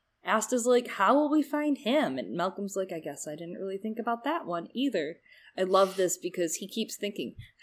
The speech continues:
"How will I find Mister Taphouse? I guess I never thought about it. How will I find Mister Van Texel? I guess I never thought about it." And soon the water will rise everywhere,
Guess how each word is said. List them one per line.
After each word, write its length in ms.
"How 220
will 200
I 160
find 320
Mister 240
Taphouse? 580
I 60
guess 240
I 80
never 260
thought 280
about 260
it. 100
How 200
will 200
I 180
find 400
Mister 300
Van 180
Texel? 400
I 140
guess 240
I 80
never 260
thought 280
about 280
it." 180
And 400
soon 520
the 100
water 300
will 180
rise 280
everywhere, 600